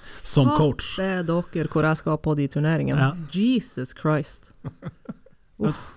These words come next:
Speaker 1: Vi har sikkert tenkt når vi var spillere at det var en høydare, men sånn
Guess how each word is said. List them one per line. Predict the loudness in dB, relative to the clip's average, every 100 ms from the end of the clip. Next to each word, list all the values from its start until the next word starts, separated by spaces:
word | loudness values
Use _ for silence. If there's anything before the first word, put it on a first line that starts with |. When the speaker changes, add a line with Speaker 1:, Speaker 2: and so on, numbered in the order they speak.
| 4
Speaker 1:
Vi | 6
har | 6
sikkert | 4 4 4
tenkt | 4 6
når | 6
vi | 6
var | 4 2
spillere | 4 6 4 2
at |
det | -2
var | -2 -2
en | 0 0
høydare, | 4 6 6 2 4
men | 6 6 4 -4 -8 2
sånn | 4 6